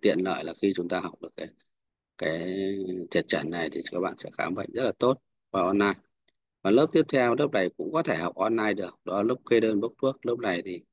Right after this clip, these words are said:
theo lớp hoặc là theo mặt bệnh mà các bạn yêu cầu thì mình sẽ dở đó để lên giáo trình cho các bạn.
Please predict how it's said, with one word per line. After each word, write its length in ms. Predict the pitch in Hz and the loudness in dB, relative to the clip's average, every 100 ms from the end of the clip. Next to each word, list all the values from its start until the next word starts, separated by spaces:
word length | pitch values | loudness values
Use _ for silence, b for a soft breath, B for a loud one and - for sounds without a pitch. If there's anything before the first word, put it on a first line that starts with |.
| _ _ _ _ _ | _ _ _ _ _
theo 220 | - 113 | 2 6
lớp 180 | 120 147 - | 6 4 0
hoặc 180 | 90 87 | -4 -4
là 80 | - | -6
theo 480 | 107 107 101 101 101 _ _ _ _ _ _ | -2 0 -2 -4 -14 _ _ _ _ _ _
mặt 180 | 95 - | -4 0
bệnh 280 | 104 - 90 | 0 0 -6
mà 80 | 85 | -4
các 80 | 98 | -4
bạn 160 | 104 - | -4 -4
yêu 120 | 104 | -8
cầu 340 | 104 95 - _ _ | -2 -2 -2 _ _
thì 120 | 87 | -10
mình 160 | 87 82 | -10 -10
sẽ 180 | 85 90 | -8 -6
dở 260 | 101 - 80 | -6 -6 -4
đó 160 | 80 101 | -6 -6
để 60 | - | -8
lên 180 | 92 | -8
giáo 100 | 92 92 | -10 -8
trình 180 | 80 82 | -8 -8
cho 100 | 90 | -12
các 60 | 90 | -10
bạn. 160 | - | -12